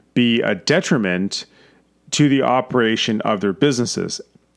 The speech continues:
And I'm here to tell you that that's not the case. A, a properly executed authentication platform for your business, or not even a platform,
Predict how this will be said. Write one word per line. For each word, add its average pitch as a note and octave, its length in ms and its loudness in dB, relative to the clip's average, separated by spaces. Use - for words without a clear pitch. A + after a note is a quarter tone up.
And C3 140 2
I'm G#3+ 200 2
here F#3 180 2
to D3 100 -2
tell C3+ 260 0
you G2+ 240 0
that G#2 220 -2
that's - 240 -2
not B2 360 0
the - 80 -8
case. - 540 -4
A, B2+ 360 2
a A#2+ 100 2
properly D#3+ 960 0
executed A#2 960 0
authentication C3 840 0
platform G2+ 760 -2
for G2+ 240 -2
your F#2 140 -2
business, G#2+ 680 0
or C3+ 180 2
not D3 300 2
even E3 280 2
a A2 60 0
platform, F2+ 760 -8